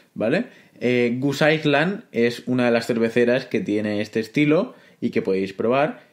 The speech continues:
¿no? Y, bueno, pues este, mm, esta levadura, podi-, pues, que mo-, os hemos traído es un poco distinta, es un poco, mm, bueno, más exclusiva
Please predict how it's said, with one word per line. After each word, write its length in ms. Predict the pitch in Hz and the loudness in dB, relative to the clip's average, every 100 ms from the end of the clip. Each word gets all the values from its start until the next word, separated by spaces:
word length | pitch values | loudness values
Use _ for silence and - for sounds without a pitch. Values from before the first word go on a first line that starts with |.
| _ - | _ -6
¿no? 300 | 135 226 - _ _ | -4 -4 -10 _ _
Y, 400 | 147 160 160 165 | 0 2 2 0
bueno, 420 | 147 147 131 127 - | 0 0 0 -2 -6
pues 220 | - 123 | -4 -2
este, 720 | 127 120 156 147 143 139 127 - | -2 -2 0 2 2 2 0 -4
mm, 280 | 139 135 123 | -6 -4 -4
esta 180 | 127 | 0
levadura, 540 | 151 143 156 165 160 160 | 2 4 4 2 2 2
podi-, 280 | 131 120 - | 0 0 -2
pues, 300 | 117 107 - | -6 -6 -8
que 160 | - | -4
mo-, 200 | 113 110 | -2 -2
os 100 | 110 131 | -4 -4
hemos 180 | 131 131 | -4 -2
traído 440 | 135 143 147 165 - - _ - | 0 2 0 -2 -8 -20 _ -6
es 100 | 120 | -4
un 80 | 127 | -2
poco 220 | 139 135 | -2 2
distinta, 720 | 131 123 - 185 175 165 165 | 2 2 2 0 2 0 2
es 140 | 139 131 | 0 -2
un 120 | 131 | -4
poco, 540 | 127 123 131 127 131 - | -2 0 0 2 0 -2
mm, 640 | 123 127 120 120 117 117 | -4 -2 -2 -2 -2 -2
bueno, 300 | 135 135 123 - | -2 -2 -4 -4
más 260 | 117 120 | -4 -4
exclusiva 880 | 120 123 - 139 127 151 151 143 185 | -4 -6 -6 -2 0 0 0 0 -2